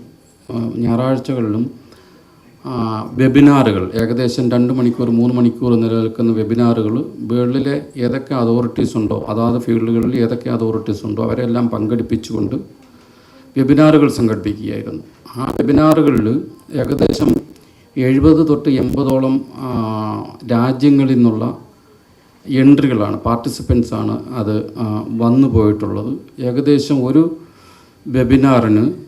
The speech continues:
ആ, ആയിരത്തി അഞ്ഞൂറ് തൊട്ട് ആയിരത്തി അറുന്നൂറ് വരെ, ആ, പാർട്ടിസിപ്പന്റ്, അതായത് എല്ലാവരും സർജൻസ് ആണ്,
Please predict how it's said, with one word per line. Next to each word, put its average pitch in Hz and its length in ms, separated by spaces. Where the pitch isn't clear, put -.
ആ, 123 400
ആയിരത്തി 139 480
അഞ്ഞൂറ് 127 380
തൊട്ട് 127 240
ആയിരത്തി 123 340
അറുന്നൂറ് 117 420
വരെ, 113 320
ആ, 113 300
പാർട്ടിസിപ്പന്റ്, 120 720
അതായത് 120 260
എല്ലാവരും 165 320
സർജൻസ് 147 480
ആണ്, 95 200